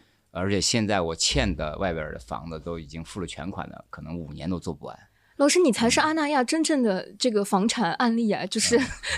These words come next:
Speaker 2: <laughs> 我觉得。
Speaker 1: 但是我希望你们加上引号，不要被误导关注。
Speaker 2: <laughs>
Speaker 1: 我们的房子特别小，
Speaker 2: 嗯，嗯，嗯。
Speaker 1: 呃，就像你看到那个，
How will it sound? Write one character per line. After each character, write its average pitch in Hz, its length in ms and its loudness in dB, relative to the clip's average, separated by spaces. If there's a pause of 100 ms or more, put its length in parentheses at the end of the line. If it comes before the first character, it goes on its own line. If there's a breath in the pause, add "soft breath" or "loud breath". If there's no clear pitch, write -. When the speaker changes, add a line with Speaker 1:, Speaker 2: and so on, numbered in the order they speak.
(120)
Speaker 2:
<laughs> - 400 2
我 311 140 8
觉 269 180 4 (100)
得。 302 180 4
Speaker 1:
但 110 100 2
是 107 100 4
我 92 60 4
希 107 140 0
望 104 120 4
你 87 40 -2
们 80 100 -4
加 92 120 0
上 95 120 -2
引 82 160 -6
号， - 180 0 (140)
不 185 80 4
要 92 100 4
被 92 180 2 (100)
误 104 120 -2
导 80 120 -2
关 78 240 -10
注。 80 120 -16
Speaker 2:
<laughs> - 40 -4
Speaker 1:
我 82 100 -6
们 80 160 4
的 101 60 -4
房 78 280 -6
子 87 120 -6 (120)
特 90 100 -4
别 82 140 -2
小， - 240 -4 (240)
Speaker 2:
嗯， 180 160 -4
嗯， - 80 -10
嗯。 180 80 -4
Speaker 1:
呃， 82 80 -6
就 95 100 -6
像 87 180 0
你 80 60 -6
看 85 220 -8
到 78 80 -6
那 78 100 -10
个， 78 260 -12